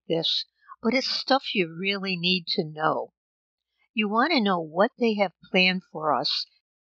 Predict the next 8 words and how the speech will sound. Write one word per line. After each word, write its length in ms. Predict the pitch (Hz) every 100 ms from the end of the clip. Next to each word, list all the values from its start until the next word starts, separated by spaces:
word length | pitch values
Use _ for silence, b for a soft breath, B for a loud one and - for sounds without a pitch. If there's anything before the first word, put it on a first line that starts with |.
| _ _ _ -
and 220 | 196 180 165
how 140 | 208
close 480 | 214 - 214 220 -
it 120 | 190
is 300 | 170 165 - -
to 100 | 180
being 260 | 180 180
implemented. 680 | 185 202 - 185 160 156 143